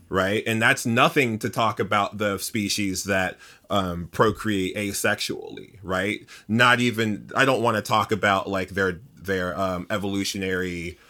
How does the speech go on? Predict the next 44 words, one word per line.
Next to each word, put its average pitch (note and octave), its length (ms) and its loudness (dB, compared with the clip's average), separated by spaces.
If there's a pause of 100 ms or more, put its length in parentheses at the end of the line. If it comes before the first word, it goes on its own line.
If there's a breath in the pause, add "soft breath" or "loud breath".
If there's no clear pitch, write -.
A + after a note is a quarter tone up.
(160 soft breath)
viability, B2+ 720 4
because G#2+ 340 0
there's G2 200 0
this F#2+ 120 -4
thing F#2+ 200 0
about, F2 260 -2
like, F#2 140 -6
gene D#3 260 4
mixing A#2+ 400 0
and F#2 100 -2
how F#2 120 -4
that F2 80 -4
makes F2 160 -8
you G2 80 -6
stronger C#3 520 4
as A#2 200 4
you A#2 80 -4
grow A2+ 240 2
and G#2 200 -2
because F2 220 -8
you're E2 80 -12
blah, F2 180 -6
blah, F2 120 -4
blah. C#3 280 6 (240 loud breath)
Like, B2 200 4
that's, C#3+ 340 4 (240)
but, C3+ 400 2
but C#3+ 180 4
the C#3 80 0
story F#3+ 520 4
of D3 100 2
binaries, A2+ 880 4 (360 soft breath)
as A#2 260 4
useful A#2+ 800 2
as A2 260 0
it G#2 100 0
is, F2+ 540 -2 (340 loud breath)
I B2 120 6
wonder A#2 1120 2
if A2+ 260 2
that G#2+ 420 2
is G2 280 -2
actually, G2 880 2
like, F2 480 -6